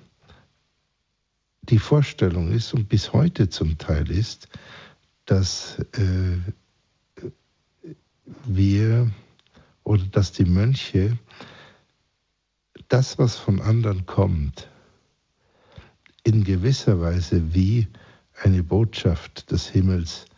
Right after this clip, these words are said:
ansehen sollen und sich nicht, ähm, über die anderen stellen sollen, sondern, ähm, bescheiden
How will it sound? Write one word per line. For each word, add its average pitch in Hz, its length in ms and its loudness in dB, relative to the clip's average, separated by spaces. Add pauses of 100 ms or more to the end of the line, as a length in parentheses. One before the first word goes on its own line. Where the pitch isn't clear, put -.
(520)
ansehen 87 580 2
sollen 98 720 0
und 95 260 4
sich - 300 0
nicht, - 480 0 (760)
ähm, 87 460 0
über 110 260 4
die 90 160 0
anderen 87 340 2
stellen 85 440 0
sollen, 85 400 0
sondern, 80 500 0 (760)
ähm, 82 360 0 (100)
bescheiden 90 800 2